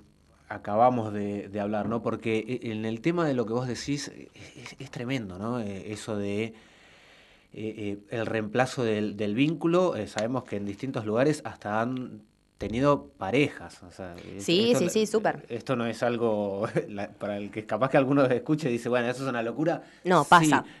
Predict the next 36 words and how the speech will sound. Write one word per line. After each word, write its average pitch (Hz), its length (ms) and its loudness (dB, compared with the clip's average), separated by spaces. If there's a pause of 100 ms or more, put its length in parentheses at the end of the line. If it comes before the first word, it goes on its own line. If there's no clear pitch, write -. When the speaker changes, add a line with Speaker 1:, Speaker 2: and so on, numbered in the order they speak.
(120)
Speaker 1:
pasa. 117 400 6
Y 117 100 -6
los 107 160 -4
chicos, 165 400 0 (240)
y 117 160 0
otra 143 240 6
cosa 143 240 0
que 117 80 -6
es 117 80 -8
una 127 120 0
herramienta 120 440 0
muy 151 240 0
utilizada 120 680 -4
por 110 260 0
profesionales, 110 1200 0
me, 98 160 -8
me 98 120 -10
digo 143 240 2
profesionales, 107 560 -4
gente 135 200 0
que, 98 220 -8 (400)
que 117 100 -10
tiene 160 200 0
carreras 101 440 -8
hechas, 151 460 0
que, 139 160 -6 (800)
eh, 113 300 -2
reemplaza 135 720 0
a 107 160 -8
un 120 120 -6
psicólogo 117 680 -4 (380)
o 156 60 0
a 160 40 2
una 226 200 2
Speaker 2:
Sí. 165 100 0
Speaker 1:
psicóloga 151 600 0